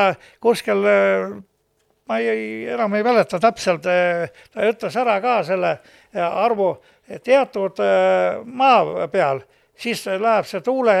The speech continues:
kiirus niivõrd tugevaks, et kui sinna tuule, eh, keerisse sattuda, et siis võid ikka mitu meetrit, eh, noh, lendu minna.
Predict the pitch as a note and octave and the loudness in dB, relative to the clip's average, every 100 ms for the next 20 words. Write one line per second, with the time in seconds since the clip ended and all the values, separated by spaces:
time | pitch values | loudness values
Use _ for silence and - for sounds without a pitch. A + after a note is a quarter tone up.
0 | F3+ A#3+ C4+ A3 E3+ - C4+ B3 G#3+ - | 0 -4 -2 -2 -2 -6 -4 0 0 -2
1 | D4+ C#4+ G#3 C#3 C3+ - - - _ _ | -2 2 4 2 -2 -6 -18 -20 _ _
2 | _ _ F#3+ D#3 E3+ A#3+ A3 F3+ C#4 C4+ | _ _ -6 -4 -6 -4 -4 -2 -2 2
3 | A#3 F3 - - _ - F#3 G3 F#3+ F#3+ | 2 2 -2 -20 _ -4 0 2 2 0
4 | F3+ - C#4+ B3+ F3+ G#3 E3 E3 G3+ - | -4 0 2 2 0 -4 -6 -2 -2 -4
5 | - D3+ D3 B2+ _ _ F3 E3 A3 D#3 | -6 -4 -4 -6 _ _ -10 -8 -8 -6
6 | G#3 G3 G#3 G3+ A3+ G#3+ G#3+ A#3 - E3+ | -4 -4 -4 -6 -4 -4 -2 -2 0 -4
7 | C#3 - E3 D#3+ D#3+ D#3 - - _ _ | -4 -4 -2 0 -2 -6 -12 -18 _ _
8 | _ _ A3 F3 A#3 G#3 D3+ C#3 C3+ | _ _ -8 -2 -2 0 -2 -4 -8